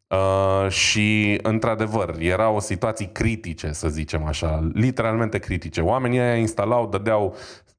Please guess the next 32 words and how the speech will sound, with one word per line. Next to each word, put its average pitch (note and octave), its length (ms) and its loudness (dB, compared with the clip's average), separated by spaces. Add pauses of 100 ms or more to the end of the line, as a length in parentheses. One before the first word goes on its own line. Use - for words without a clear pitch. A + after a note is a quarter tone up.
(120)
yes A#2 360 0
la F2+ 140 2
tot. C3 460 -4 (400)
Uh, G2 260 2
evident, G#2+ 420 0
toolbar-urile F#2+ 460 0
alea F#2 140 0
se F2 140 -2
instalau F#2+ 400 0
automat, F2+ 560 0
ceea F2 200 -2
ce, F2+ 460 -4
nu G2+ 200 -2
știu, F2+ 360 -8
sper - 420 -4
că - 100 -4
a F#2 60 0
devenit G2 360 0
o G2 60 0
practică G2+ 440 -2
ilegală. F#2+ 480 0
Oricum, F#2 600 0
browserele F#2+ 440 0
noi G2 180 0
nu G2 100 2
mai F#2+ 160 0
au F#2 100 0
toolbar-uri G2+ 540 0
și G#2+ 80 -2
atunci F#2+ 280 -2
e F#2 60 2
irelevant. F2 580 2